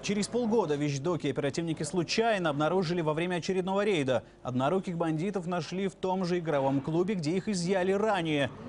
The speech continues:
Более того, хозяева казино тоже не поменялись. Силовики возбудили уголовное дело об организации незаконного бизнеса. Сейчас они выясняют,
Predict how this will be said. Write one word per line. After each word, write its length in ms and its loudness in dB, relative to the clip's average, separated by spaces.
Более 280 2
того, 200 2
хозяева 460 2
казино 340 -2
тоже 260 -2
не 100 0
поменялись. 580 -2
Силовики 400 -2
возбудили 400 2
уголовное 500 0
дело 320 2
об 100 -2
организации 560 0
незаконного 680 0
бизнеса. 440 -2
Сейчас 440 -2
они 160 -2
выясняют, 600 -2